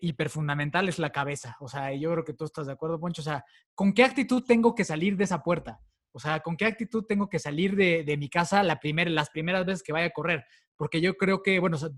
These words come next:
hasta ahorita tú, tú, tú me dices si estás de acuerdo, que correr es un tema así mental, al igual que físico, o sea, casi al mismo nivel, ¿no? O sea, la cabeza, ya ahorita es que hablamos más de distancias, que hay todavía más, pero yo creo que la actitud con la que vas a enfrentar esto puede ser un consejazazazo.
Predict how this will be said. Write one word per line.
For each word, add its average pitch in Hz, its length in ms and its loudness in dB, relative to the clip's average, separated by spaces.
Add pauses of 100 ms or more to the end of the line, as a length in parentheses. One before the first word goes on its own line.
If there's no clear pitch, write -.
(100)
hasta 139 240 -4
ahorita 156 240 0
tú, 156 120 -4
tú, 151 200 -2
tú 160 100 -4
me 156 100 0
dices 151 180 -4
si - 80 -12
estás 151 180 -2
de 156 60 0
acuerdo, 170 340 2 (280)
que 165 400 8 (100)
correr 202 400 4
es 208 160 -2
un 202 180 2
tema 185 600 4 (120)
así 165 640 0
mental, 151 500 0
al 156 140 0
igual 160 320 0
que 147 120 -4
físico, 165 360 -8
o - 20 -12
sea, 131 180 -8
casi 160 220 -8
al 185 80 -2
mismo 175 260 -2
nivel, 151 300 -2
¿no? 185 160 -8 (280)
O - 60 -8
sea, 151 120 -2
la 147 100 2
cabeza, 165 320 2
ya 170 160 4
ahorita 180 300 2
es - 100 -6
que - 80 -4
hablamos 165 300 0
más 165 160 2
de 165 60 0
distancias, 147 420 -4
que 151 80 -4
hay 151 60 -4
todavía 147 240 -2
más, 165 320 -4 (320)
pero 190 260 4
yo 214 140 2
creo 254 120 2
que 262 100 -2
la 185 100 4
actitud 220 420 -4
con 247 160 4
la 185 80 4
que - 80 -4
vas 175 140 0
a 220 40 0
enfrentar 180 380 0
esto 240 560 -2
puede 185 220 2
ser 180 340 0
un 175 200 -4
consejazazazo. 143 920 -6